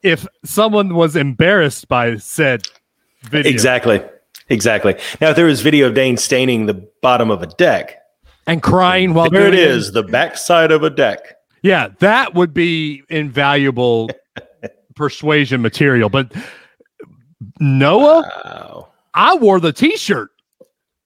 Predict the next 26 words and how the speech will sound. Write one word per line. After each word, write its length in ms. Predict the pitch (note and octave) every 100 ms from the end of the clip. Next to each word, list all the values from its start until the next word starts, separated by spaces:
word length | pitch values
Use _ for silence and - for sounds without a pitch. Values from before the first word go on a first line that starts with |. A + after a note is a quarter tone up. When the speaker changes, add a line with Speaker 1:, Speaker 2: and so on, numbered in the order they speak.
| _ _ _ _ _ _ _ -
Speaker 1:
I 80 |
mean, 180 | F#3+ G3
I 80 | G#3
was 160 | F#4+ -
proud 400 | - A3+ F4 A#3+
to 60 | D#3+
be 200 | D#3+ D3
in 100 | C#3+
the 80 | B2+
point, 300 | F3 D#3 C#3+ -
point 280 | G3+ G3 -
station. 560 | - F3 C#3+ - B2+ A2
Speaker 2:
So 100 | C#3+
literally, 600 | B2 B2+ D#3+ E3+ D3 B2+
you've 240 | B2+ G#2+
been 180 | B2+ B2+
there, 160 | A#2+ A2+
done 220 | A2 A#2
that, 160 | A2 G#2+
got 180 | G#2+ -
the 60 |
T-shirt. 460 | - F2+ - E2+ - _ _ _ _ -
Speaker 1:
Exactly. 680 | A#2+ F#2 A#2+ F3+ - F#2+ - _ -
Speaker 2:
Literally. 240 | G2+ G2+ G#2+
Speaker 1:
Just 100 | D3+
like, 180 | F3 D3+